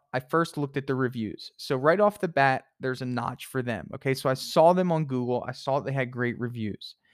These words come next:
And obviously I was doing this with the idea that I would probably be reporting this back to my, my audience. <laughs> So, um, I did take a little bit of a subjective view,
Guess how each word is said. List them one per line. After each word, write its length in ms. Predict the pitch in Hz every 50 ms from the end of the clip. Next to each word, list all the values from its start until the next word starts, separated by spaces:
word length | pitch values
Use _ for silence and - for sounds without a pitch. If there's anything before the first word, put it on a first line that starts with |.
| _ _ _ _ _ -
And 380 | 147 147 143 143 139 127 - - _
obviously 420 | - 165 190 254 262 - 240 214 185
I 40 |
was 120 | 160 151 139
doing 340 | - - 147 151 156 143 139
this 240 | 135 127 - - -
with 160 | 127 123 -
the 140 | - 120 120
idea 320 | 117 117 117 123 123 123 113
that 140 | 120 117
I 60 | 117 113
would 180 | 113 104 - -
probably 520 | - 160 175 185 190 180 175 165 160 156
be 200 | 143 151 143 127
reporting 480 | 135 120 - - - 139 131 127 123 117
this 120 | 113 -
back 380 | - 113 113 113 113 - _ _
to 260 | - - 113 107 110 107 -
my, 300 | - 110 113 107 98 - - _ _ _ _ _ -
my 140 | - 104
audience. 600 | - 101 101 98 - - - - - - - - -
<laughs> 20 |
So, 220 | 156 143 123 120 - - - - - 165 -
um, 360 | - 139 139 131 127 123 120 123
I 160 | 131 131 123 - _ _
did 240 | - 160 175 175 165
take 340 | - 170 170 156 143 - - _ - - -
a 100 | 135 135
little 240 | 131 139 143 143 139
bit 160 | 143 139 135
of 120 | 127 123
a 60 | 123 120
subjective 640 | - - 127 127 - 131 127 117 - _ - 117 117
view, 400 | 127 143 170 190 190 185 180